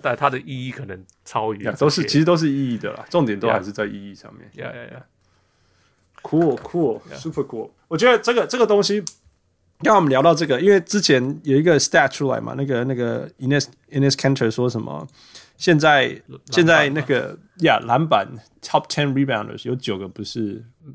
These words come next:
Speaker 1: 美国人。
Speaker 2: 不是美国人，就是说就是国际球员这样子嘛。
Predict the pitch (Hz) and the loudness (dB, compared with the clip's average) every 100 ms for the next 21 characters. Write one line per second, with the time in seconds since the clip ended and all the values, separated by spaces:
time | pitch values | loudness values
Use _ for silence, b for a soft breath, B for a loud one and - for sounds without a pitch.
0 | - - 113 110 117 123 127 135 - _ | -20 -18 -16 -14 -12 -12 -12 -16 -20 _
1 | 139 151 143 110 107 135 143 160 156 165 | 4 6 4 2 2 2 4 2 2 2
2 | 135 120 135 127 104 104 - 107 95 - | 2 2 2 0 0 -2 -2 -6 -6 -8
3 | - | -16